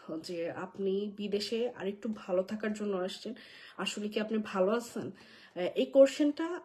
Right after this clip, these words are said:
আহ, আপনি নিজেই নিজেকে করবেন এবং এটার আনসার যদি না হয়, তাহলে অবশ্যই আপনি যা করতেছেন, তা থেকে আপনার ডিফারেন্ট কিছু খুঁজতে হবে। আপনি ডিফারেন্ট লাইফস্টাইল চাইলে আপনাকে ডিফারেন্ট কিছুই করতে হবে। আপনি সেম জিনিস করবেন এবং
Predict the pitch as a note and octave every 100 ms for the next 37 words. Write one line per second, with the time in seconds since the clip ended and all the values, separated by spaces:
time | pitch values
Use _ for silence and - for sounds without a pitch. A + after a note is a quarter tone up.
0 | - F#3+ G3+ F#3 F3+ F#3+ - - G#3+ B3+
1 | A#3 A#3 A#3+ B3+ A#3+ B3 B3+ - A#3 F#3+
2 | F3+ C4 F#3 G3 F#3+ - B3+ A3+ A#3+ B3
3 | - C#4+ C#4+ B3 B3 G#3+ G#3+ A#3+ - -
4 | - - G#3+ A3 B3 G#3 F3 A3+ B3+ B3
5 | A3+ B3+ - D4 B3+ C4 A#3 G#3+ G#3+ G#3+
6 | - G#3+ - A#3 D4 - - - B3 A#3+
7 | B3 B3 A#3+ A#3+ G3+ G#3 G#3 G#3+ G#3 -
8 | - A3 - E3+ D#3 D#3 - G#3 A3 A#3+
9 | C4 B3+ G#3+ G#3+ G#3+ G#3 A3 G3 G3 A#3+
10 | G#3 G3 G3+ F#3+ F#3+ G3 G3 F#3+ - A#3
11 | G3+ - D#3+ D3+ - - - - - -
12 | _ _ _ _ _ - A3+ B3 A#3+ B3
13 | B3 A#3+ B3+ C4 - A#3+ G#3+ A#3 C4 G3
14 | G#3 G#3